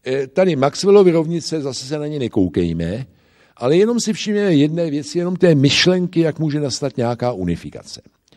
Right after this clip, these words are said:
Jo? Dlouhou dobu byla rychlost světla prostě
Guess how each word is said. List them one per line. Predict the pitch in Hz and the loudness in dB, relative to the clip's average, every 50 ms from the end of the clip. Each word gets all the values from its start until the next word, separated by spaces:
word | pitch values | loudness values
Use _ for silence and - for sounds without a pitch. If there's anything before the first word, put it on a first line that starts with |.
| _ _ _ _ _ _ _ _ - | _ _ _ _ _ _ _ _ -6
Jo? | 95 120 139 127 _ - _ _ _ - | -6 -6 -6 -6 _ -20 _ _ _ -10
Dlouhou | 95 98 139 196 233 226 202 214 202 175 | 2 6 8 10 10 10 10 10 10 10
dobu | 143 165 160 123 98 78 - - - _ _ _ _ _ _ _ _ _ _ _ _ _ _ - | 10 8 6 8 4 0 0 -2 -10 _ _ _ _ _ _ _ _ _ _ _ _ _ _ -14
byla | 95 104 151 175 170 151 127 104 - _ _ - _ _ _ _ _ _ _ _ _ _ - - | -4 0 2 4 6 4 4 2 -2 _ _ -20 _ _ _ _ _ _ _ _ _ _ -14 -10
rychlost | 131 113 165 175 - 170 151 - - | -6 -4 -4 -4 0 0 0 0 0
světla | - 120 113 120 113 - - 147 151 165 180 | -2 2 2 2 2 2 0 0 2 0 0
prostě | - - 151 127 120 - - - - - 131 101 85 85 - | 0 0 -2 -2 -2 -8 -10 -10 -6 -6 -4 -4 -4 -6 -10